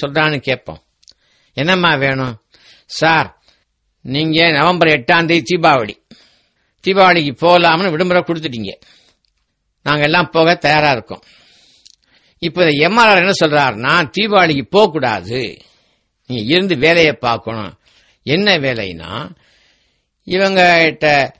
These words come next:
ஆர்டர் கொடுத்திருக்கான் ஒரு ஜப்பான் கம்பெனிக்காரன், பெரிய தொகைக்கு. அது நவம்பர்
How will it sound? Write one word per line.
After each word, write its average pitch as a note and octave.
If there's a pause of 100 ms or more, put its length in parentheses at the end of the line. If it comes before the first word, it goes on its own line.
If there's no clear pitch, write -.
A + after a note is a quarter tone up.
(140)
ஆர்டர் G#3+
கொடுத்திருக்கான் F3
ஒரு G3
ஜப்பான் E3
கம்பெனிக்காரன், C3 (1000)
பெரிய G3
தொகைக்கு. - (720)
அது G3
நவம்பர் G3